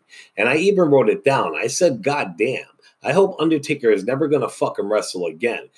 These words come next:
because now they've seen him down and groveling and grasping for breath, heaving and puking.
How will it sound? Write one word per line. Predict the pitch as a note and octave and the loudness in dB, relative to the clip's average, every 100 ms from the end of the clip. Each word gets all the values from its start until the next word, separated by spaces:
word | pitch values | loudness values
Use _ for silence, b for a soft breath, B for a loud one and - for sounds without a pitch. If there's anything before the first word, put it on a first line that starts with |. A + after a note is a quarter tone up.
| b - | b -8
because | F#2+ A#2 G2+ | 0 0 2
now | B2+ | 0
they've | D#3+ E3+ | 2 0
seen | - E3 | 2 2
him | C3+ A#2+ | 2 2
down | A2 G#2 | 0 0
and | F#2 E2 | -2 -4
groveling | A#2 C#3 C3+ G2+ F#2 F2+ | -2 -2 -2 -4 -2 -4
and | F2+ | -2
grasping | G2 G#2 F#2+ - F#2+ | -2 -2 -4 -4 -4
for | - E2+ | -4 -6
breath, | - D3 C3+ C3 b b | 0 2 0 -4 b b
heaving | - C#3+ B2 G#2+ E2+ | -2 2 2 2 0
and | D#2 | -4
puking. | - D#3+ - - | 2 2 2 -8